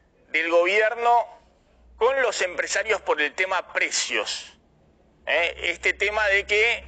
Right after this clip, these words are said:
finalmente, ahora va a contar Claudio Slotnik, hay un aumento generalizado en el caso de precios cuidados, es decir, los precios que, que puede, eh, controlar el gobierno,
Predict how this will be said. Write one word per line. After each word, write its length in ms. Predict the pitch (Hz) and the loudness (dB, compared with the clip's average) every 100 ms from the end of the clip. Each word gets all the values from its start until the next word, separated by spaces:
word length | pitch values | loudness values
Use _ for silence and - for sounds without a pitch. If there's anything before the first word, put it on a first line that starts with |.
| - | -18
finalmente, 560 | - 147 175 226 240 175 | -8 -4 -2 0 0 0
ahora 140 | 160 | 0
va 60 | 165 | 2
a 40 | |
contar 280 | 151 156 165 | 0 0 -2
Claudio 320 | 165 170 185 | 0 0 0
Slotnik, 560 | 208 233 196 214 233 - - _ _ _ - | 2 0 2 0 0 -4 -20 _ _ _ -6
hay 260 | 147 196 185 | -4 -2 0
un 80 | |
aumento 720 | 160 151 175 196 180 170 160 143 - - _ _ _ _ _ - - | 2 2 0 -2 -2 -2 -2 -4 -12 -20 _ _ _ _ _ -14 -6
generalizado 1080 | 156 151 147 156 - 226 214 196 185 170 143 | -2 0 0 0 0 2 2 4 4 4 0
en 100 | 135 | -2
el 240 | 131 - | -4 -4
caso 320 | 160 - 156 | -4 0 0
de 120 | 135 | 0
precios 400 | - - - 160 - | 0 -4 -2 -2 0
cuidados, 720 | 180 247 233 196 220 208 - _ _ _ _ | 0 2 2 0 0 -2 -8 _ _ _ _
es 120 | 120 | -8
decir, 160 | - 131 | -4 -4
los 120 | 131 | -4
precios 340 | - 156 165 131 | -4 -4 -4 -4
que, 180 | 127 117 | -4 -4
que 100 | 120 | -2
puede, 720 | 156 156 131 117 - 113 113 | 2 2 0 -2 -4 -4 -4
eh, 80 | |
controlar 640 | - 127 127 156 185 214 170 | -2 -2 0 0 0 0 0
el 340 | 131 - 135 | -2 -2 0
gobierno, 680 | 175 233 247 220 220 262 269 | 2 2 2 0 0 -2 -2